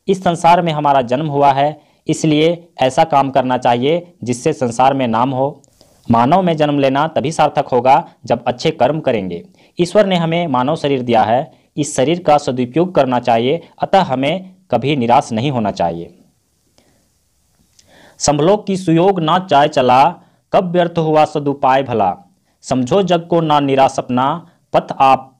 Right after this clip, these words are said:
प्रशस्त करो अपना। अखिलेश्वर है अवलंबन को, नर हो ना निराश करो मन को।" आगे कवि कहते हैं कि मानव में जन्म लेना सौभाग्य की बात है,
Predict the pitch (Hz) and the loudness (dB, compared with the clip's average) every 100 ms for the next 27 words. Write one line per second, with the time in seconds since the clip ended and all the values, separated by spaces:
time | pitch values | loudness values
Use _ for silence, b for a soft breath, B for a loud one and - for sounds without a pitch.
0 | - 120 170 185 - 165 147 143 - 117 | -6 -2 -2 -4 -4 -2 0 0 -2 -2
1 | 98 - - b b 127 127 127 127 180 | -4 -8 -20 b b -8 -2 -2 -2 0
2 | 196 160 156 139 135 139 156 185 185 151 | 0 2 -2 0 -2 -2 -2 -4 -2 -2
3 | 175 196 B B 127 180 147 147 143 170 | -2 -4 B B 0 2 2 0 0 -2
4 | 185 - 113 113 139 - 123 123 131 104 | -4 -6 -2 0 0 -2 -4 -2 -2 -6
5 | 95 87 82 _ _ b b b b b | -8 -12 -12 _ _ b b b b b
6 | b b b b 127 170 185 156 151 139 | b b b b 0 2 0 0 0 -2
7 | - 143 127 139 185 - b b - 139 | -2 -2 -2 -4 -6 -14 b b -4 0
8 | 127 127 156 185 160 139 147 165 147 143 | 2 2 2 2 0 0 0 0 0 0
9 | 139 139 110 147 170 175 151 131 123 123 | -2 -2 -2 -2 -4 -4 2 2 2 0
10 | 135 180 - | 0 -2 -12